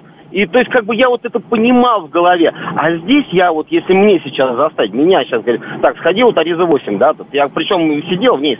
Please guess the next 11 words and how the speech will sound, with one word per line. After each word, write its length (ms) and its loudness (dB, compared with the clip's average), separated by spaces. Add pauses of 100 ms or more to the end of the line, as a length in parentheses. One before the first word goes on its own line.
смотрел, 400 2
ну 100 0
так, 180 0 (220)
ну 80 0
прикольно, 540 2
она 120 0
так 140 -2
прям 200 -2
такая, 280 0
вы 80 -2
знаете, 340 0